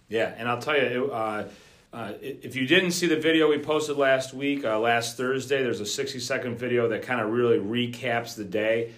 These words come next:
I engage, uh, I encourage you to go on to our Twitter and Instagram and see that, 'cause you can actually see some of the stuff that these guys are gonna talk about here. Uh, Logan, let's talk with you. What was,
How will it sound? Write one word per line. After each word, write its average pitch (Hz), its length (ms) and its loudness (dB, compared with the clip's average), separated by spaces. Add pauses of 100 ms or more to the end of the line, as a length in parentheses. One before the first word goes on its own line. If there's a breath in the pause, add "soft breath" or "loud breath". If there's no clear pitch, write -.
(160 loud breath)
I 104 140 -4
engage, 120 500 -2
uh, 117 100 -6
I 107 240 -6
encourage 139 420 4
you 139 80 -2
to 123 60 -2
go 123 180 4
on 120 300 4
to 110 140 0
our 104 200 0
Twitter 127 400 0
and 120 120 -2
Instagram 110 420 -6
and 98 80 -8
see 175 260 -4
that, 107 200 2
'cause 98 140 -10
you 113 100 -2
can 113 140 -4
actually 113 280 -2
see 135 340 -4
some 117 200 -4
of 107 60 -6
the 104 60 -2
stuff 110 300 -2
that 98 120 -6
these 107 180 -6
guys 107 280 -2
are - 20 -8
gonna 95 160 -8
talk 107 320 -6
about 95 300 -6
here. 95 240 -10 (380 loud breath)
Uh, 117 380 0
Logan, 156 300 6
let's 170 180 0
talk 196 260 2
with 147 120 -2
you. 180 140 -2
What 147 240 4
was, 214 240 -6